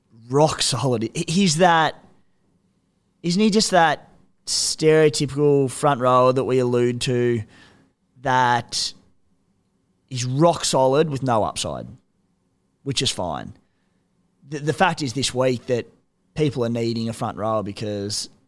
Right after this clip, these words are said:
A F B's out, Tohu's out, Tino's out for anyone that held him. Six hundred K is affordable. He's a fine trade in.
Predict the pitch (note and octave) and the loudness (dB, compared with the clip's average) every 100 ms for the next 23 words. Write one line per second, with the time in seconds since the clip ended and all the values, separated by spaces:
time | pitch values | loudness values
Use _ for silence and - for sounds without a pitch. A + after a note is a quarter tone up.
0 | _ C3+ B2 A#2 G#2+ G2+ A2 F#2+ F#2+ F#2 | _ -6 -4 -4 -4 -4 -6 -6 -6 -6
1 | - _ - C3 A2+ G#2 G#2+ G2 F#2+ - | -10 _ -8 -2 -2 -2 -4 -6 -6 -6
2 | _ _ - B2 G#2+ A2 G2 A#2 A#2 G2+ | _ _ -10 -6 -6 -6 -6 -6 -8 -6
3 | A#2 G#2+ A2 A2 G#2 - - - - - | -6 -4 -6 -8 -10 -12 -20 -20 -8 -4
4 | F3 D#3 C3 A2 C3 A2+ A#2 A#2 - B2 | -2 -2 -4 -6 -6 -4 -4 -6 -6 -4
5 | B2 A#2 D#3 C4 _ _ _ _ _ _ | -4 -2 -6 -6 _ _ _ _ _ _
6 | _ _ _ _ D3 A3+ - C3 C3+ A2+ | _ _ _ _ -4 -2 -2 -2 -2 -4
7 | G#2+ G#2+ G#2 G2 | -4 -4 -6 -8